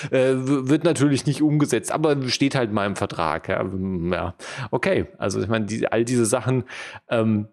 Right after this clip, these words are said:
sind ja erst, sind ja erst schrittweise eingeführt worden in den, in den letzten Jahren. Und, ähm, da,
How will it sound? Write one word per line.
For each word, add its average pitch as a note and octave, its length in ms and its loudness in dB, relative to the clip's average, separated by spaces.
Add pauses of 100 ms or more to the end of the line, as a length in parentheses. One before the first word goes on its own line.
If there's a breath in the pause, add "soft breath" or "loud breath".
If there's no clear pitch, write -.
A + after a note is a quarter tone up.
(100)
sind F3 220 4
ja F3+ 100 4
erst, - 520 -2
sind D3+ 240 2
ja E3 100 2
erst - 240 0
schrittweise G2+ 500 0
eingeführt A2 560 0
worden G2+ 280 -2
in G2 160 -2
den, F#2+ 320 -4 (200)
in G#2 120 2
den F#2+ 140 2
letzten F2+ 320 0
Jahren. F2+ 400 0
Und, - 320 -6
ähm, F2+ 580 -6
da, - 240 0